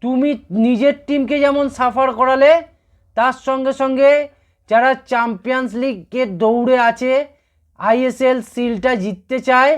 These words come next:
তাদেরকেও একটা সাফার করালে। এটা কিন্তু মেনে নেওয়া যায় না, কোনো মতে কেউই মেনে নেবে না। তুমি মোহনবাগান সমর্থকদের দেখো, বলবে তারা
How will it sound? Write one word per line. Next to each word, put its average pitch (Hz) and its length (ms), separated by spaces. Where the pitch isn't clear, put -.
তাদেরকেও 240 500
একটা 254 160
সাফার 220 280
করালে। 160 300
এটা 220 220
কিন্তু 254 260
মেনে 226 300
নেওয়া 254 180
যায় 214 240
না, 135 80
কোনো 254 200
মতে 269 220
কেউই 277 320
মেনে 247 260
নেবে 190 220
না। 131 60
তুমি 226 180
মোহনবাগান 254 560
সমর্থকদের 262 680
দেখো, 262 280
বলবে 240 420
তারা 233 220